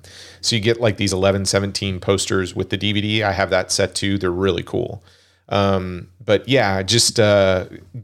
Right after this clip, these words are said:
if you, if you liked Blind Fury, definitely go and check this one out. If you haven't seen either of 'em, I would one hundred percent agree with Brad. Watch Blind Fury first,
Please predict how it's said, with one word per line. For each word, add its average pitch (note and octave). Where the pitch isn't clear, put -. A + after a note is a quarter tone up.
if B2+
you, A#2
if A2+
you G#2+
liked G#2+
Blind A#2
Fury, G2
definitely A2
go G2+
and F#2+
check -
this G#2
one F#2
out. F2+
If G#2
you B2
haven't D3
seen B2+
either A2
of F2+
'em, F2+
I G#2+
would G2
one A2
hundred A#2+
percent G#2+
agree F#2+
with E2
Brad. F2
Watch A#2
Blind C3
Fury B2+
first, G2